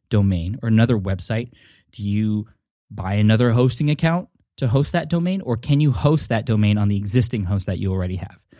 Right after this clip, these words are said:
So that's pretty much your options. If you wanted to create a new site, you have the option of just paying for the domain name and hosting it on that same server, or you could buy a new hosting account, which will have a different server, and then you can host your domain name on that.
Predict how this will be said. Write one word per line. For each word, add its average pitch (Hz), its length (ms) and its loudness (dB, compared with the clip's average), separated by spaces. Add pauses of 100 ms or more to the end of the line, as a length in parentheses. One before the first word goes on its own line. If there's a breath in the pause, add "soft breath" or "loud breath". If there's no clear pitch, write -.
(140)
So - 140 0
that's 240 100 -2
pretty 202 160 4
much 160 300 0
your 120 200 0
options. 101 480 -8 (260)
If - 120 -6
you 131 60 4
wanted 143 140 4
to 139 60 2
create 123 200 0
a - 20 2
new 127 140 4
site, 113 220 -2
you 117 160 0
have 127 160 2
the 123 100 -4
option 123 320 2
of 101 80 -2
just 107 180 -4
paying 113 240 0
for 110 80 -6
the 101 80 -4
domain 107 360 2
name 87 260 -2 (260 soft breath)
and 117 100 0
hosting 117 360 2
it 110 160 -2
on 107 140 0
that 101 140 -2
same 92 200 -6
server, 120 440 -4 (640 soft breath)
or 127 400 2 (240 soft breath)
you 127 140 -2
could 123 120 0
buy 110 200 4
a 101 80 4
new 107 180 4
hosting 113 320 2
account, 92 300 -2
which 113 200 -6 (300)
will 101 140 -4
have 98 180 2
a - 20 2
different 107 280 -4
server, 90 420 -6
and 101 180 0
then 95 140 2
you 90 140 -2
can 92 260 -2
host - 420 -2
your 95 100 0
domain 95 340 2
name 90 160 0
on 90 120 0
that. - 220 -6